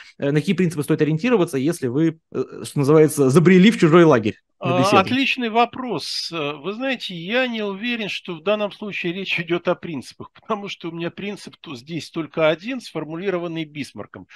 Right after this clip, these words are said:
Speaker 2: Хотя в его устах эта фраза звучит двусмысленно. Честность – вот лучшая политика. Вы должны быть честными. Вы не можете сказать всё, что вы думаете. Это, это не, не всегда возможно.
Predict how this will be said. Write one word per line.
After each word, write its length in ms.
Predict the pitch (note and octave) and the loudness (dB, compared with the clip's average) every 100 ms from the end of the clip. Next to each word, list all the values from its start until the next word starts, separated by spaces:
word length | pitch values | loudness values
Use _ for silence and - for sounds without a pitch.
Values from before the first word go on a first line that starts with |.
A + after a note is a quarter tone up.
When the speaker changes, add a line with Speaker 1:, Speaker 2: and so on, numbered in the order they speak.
| - - | -18 -4
Speaker 2:
Хотя 300 | C#3+ - E3+ | -4 0 -2
в 40 | |
его 280 | D3+ F3+ F3+ | 0 -4 -4
устах 360 | E3+ - E3+ D#3+ | -4 -4 -4 -4
эта 180 | D#3 | -6
фраза 320 | C#3+ E3 D3 C#3 | -6 -2 -2 -4
звучит 380 | C#3+ - D#3+ | -8 -8 -10
двусмысленно. 800 | B2 C#3 D3+ G3 B3 - F#3+ E3+ - - - | -12 -12 -12 -10 -10 -8 -4 -4 -4 -16 -8
Честность – 520 | - A3+ - A3+ - | -4 -2 -2 -6 -8
вот 160 | F#3+ | -10
лучшая 340 | F#3 E3 - D#3 | -8 -8 -6 -4
политика. 640 | - C#3+ G2+ - - - _ _ _ _ _ _ _ _ _ _ _ _ _ | 0 -2 -2 -12 -20 -20 _ _ _ _ _ _ _ _ _ _ _ _ _
Вы 160 | - E3+ | -4 0
должны 260 | A3 G3+ G3 | 2 0 -4
быть 140 | E3 | -4
честными. 520 | - C3+ G2+ G#2 F#2 _ _ _ _ _ _ _ _ _ _ - | -2 -2 -4 -12 -20 _ _ _ _ _ _ _ _ _ _ -10
Вы 300 | E3+ D3 B3+ | -6 0 2
не 140 | B3+ | 4
можете 400 | A#3+ C4+ G#3 A#3+ | 4 2 0 -4
сказать 380 | G3 G3+ F#3 G3+ | -2 2 4 4
всё, 200 | - G#3+ | 2 -2
что 200 | F#3 - | -2 -4
вы 100 | B2 | -8
думаете. 520 | A2 G#2 F#2+ E2+ - _ _ _ _ _ _ _ _ _ - | -8 -10 -12 -16 -20 _ _ _ _ _ _ _ _ _ 0
Это, 280 | F3+ G#3+ - _ | 2 2 -2 _
это 300 | F#3 F3+ G#3+ | -2 0 0
не, 360 | E3+ F#3 G3 G3 | 0 -6 -6 -8
не 240 | F#3+ F3+ G#3 | -10 -6 -4
всегда 460 | - G#3 E3+ A3+ | -4 -4 2 4
возможно. 640 | G3+ F3+ D3+ B2+ G2+ G#2 | 4 2 0 -8 -8 -12